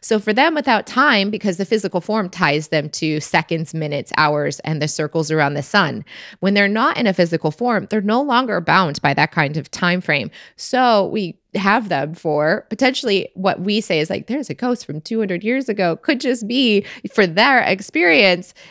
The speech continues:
It may not feel like at anything like two hundred years ago to the ghost, you could say, to the consciousness that's now still not letting go.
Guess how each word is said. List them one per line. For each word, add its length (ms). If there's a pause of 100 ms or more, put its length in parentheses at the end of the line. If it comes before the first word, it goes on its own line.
(160)
It 120
may 180
not 260
feel 240
like 240
at 280
anything 420
like 180
two 160
hundred 280
years 260
ago 580
to 480
the 200
ghost, 600
you 120
could 180
say, 220
to 120
the 100
consciousness 840 (360)
that's 220
now 220
still 640
not 340
letting 260
go. 380